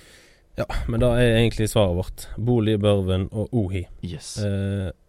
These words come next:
Speaker 1: og så, ja, er det en liten, eh, litt sånn der lagstats fra tidligere oppgjør. Eh, Nielsen, eh, Brann-trener, han har aldri tapt for Horneland.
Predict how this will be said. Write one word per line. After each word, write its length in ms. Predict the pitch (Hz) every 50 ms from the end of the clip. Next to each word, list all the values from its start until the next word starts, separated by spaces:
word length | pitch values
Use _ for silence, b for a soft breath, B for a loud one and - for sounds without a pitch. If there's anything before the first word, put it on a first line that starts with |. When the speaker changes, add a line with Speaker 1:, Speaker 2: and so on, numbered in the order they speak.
| _ _ _ _ -
Speaker 1:
og 80 | 135
så, 220 | - - 185 190 165
ja, 220 | 151 143 143 151 143
er 100 | 147 -
det 140 | 160 143 131
en 80 | 123
liten, 340 | 127 135 - - 110 107 107
eh, 360 | 104 98 95 92 92 85 78 67
litt 160 | 64 113 -
sånn 160 | - 104 98
der 160 | 92 95 92
lagstats 800 | 95 98 101 95 98 101 104 107 - - - 82 85 - - -
fra 120 | - 92 95
tidligere 580 | - - 104 107 101 92 90 87 87 85 82 -
oppgjør. 540 | - 110 113 - - - 101 90 98 - - -
Eh, 500 | - 113 113 113 113 113 110 113 107 92 - _ _ _ _ _ _ _ _ _ _ _ _ _ _ _ _ _ _ _ _ _ _ _
Nielsen, 400 | 120 143 147 123 107 - - - - - - - _ _ _ _ _ _ _ _ -
eh, 240 | 104 107 107 107 107
Brann-trener, 520 | 101 110 110 104 104 - - 92 104 127 - _
han 180 | - 139 135
har 100 | 135 127 -
aldri 300 | 139 143 156 160 123 92
tapt 300 | - - 147 - - -
for 120 | - 107
Horneland. 420 | 123 123 127 113 101 107 135 196